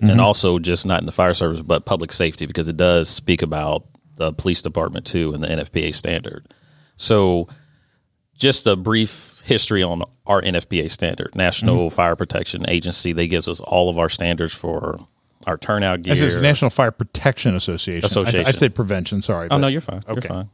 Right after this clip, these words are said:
Speaker 2: I, I s-, I say that too
Speaker 1: You know what I
Speaker 2: sometimes.
Speaker 1: meant.
Speaker 2: I just
Speaker 1: Yeah.
Speaker 2: make it up.
Speaker 1: Okay.
Speaker 2: It's easier that way.
Speaker 1: <laughs>
Speaker 2: Everybody knows what you mean. Just say it like you
Speaker 1: That's right.
Speaker 2: So
Speaker 1: Say it like you mean it, right?
Speaker 2: Yeah,
Speaker 1: Yeah.
Speaker 2: absolutely. So again, this standard, this governs everything that we do in the fire service, our
Speaker 1: Mm-hmm.
Speaker 2: turnout gear, our fire trucks, um,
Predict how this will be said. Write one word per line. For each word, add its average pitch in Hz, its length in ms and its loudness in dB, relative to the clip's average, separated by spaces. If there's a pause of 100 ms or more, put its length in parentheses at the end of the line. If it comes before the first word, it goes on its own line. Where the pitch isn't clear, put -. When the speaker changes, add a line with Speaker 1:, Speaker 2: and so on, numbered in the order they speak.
Speaker 2:
I, 110 100 2 (100)
I 101 40 0
s-, 95 160 -2 (360)
I 90 100 -8
say 92 140 -10
that 82 140 -6
too - 80 -10
Speaker 1:
You 156 60 6
know 165 80 6
what 131 120 6
I 113 40 4
Speaker 2:
sometimes. 95 360 2
Speaker 1:
meant. - 20 -6
Speaker 2:
I 101 120 -2
just 87 120 -4
Speaker 1:
Yeah. - 20 -8
Speaker 2:
make 87 160 -2
it 78 60 -6
up. - 120 -8 (240)
Speaker 1:
Okay. - 220 4 (100)
Speaker 2:
It's - 300 0
easier 85 240 0
that 80 160 0
way. - 160 -2 (680)
Speaker 1:
<laughs> - 100 -6
Speaker 2:
Everybody 98 300 4
knows 85 200 -4
what - 100 -4
you 80 60 -8
mean. 82 100 -6
Just - 180 -2
say - 100 -6
it - 100 -8
like - 180 -14
you - 80 -16 (260)
Speaker 1:
That's 139 220 0
right. 113 180 4
Speaker 2:
So - 80 -2
Speaker 1:
Say 127 80 4
it 127 40 4
like 117 180 2
you 117 60 4
mean 113 180 6
it, 67 100 -6
right? 101 220 -8
Speaker 2:
Yeah, - 100 -8
Speaker 1:
Yeah. - 60 -14
Speaker 2:
absolutely. 92 360 -6
So 123 220 4 (320)
again, 131 300 4
this 120 140 4
standard, 117 460 2
this 107 180 2
governs 95 400 0
everything 98 420 0
that 82 80 -2
we 82 120 -4
do 80 120 -2
in 78 60 -6
the - 80 -10
fire - 220 -4
service, - 440 -6
our - 100 -6
Speaker 1:
Mm-hmm. - 100 -6
Speaker 2:
turnout 98 360 4
gear, 90 540 0
our 80 100 -6
fire 90 300 2
trucks, 85 760 -4
um, - 540 -8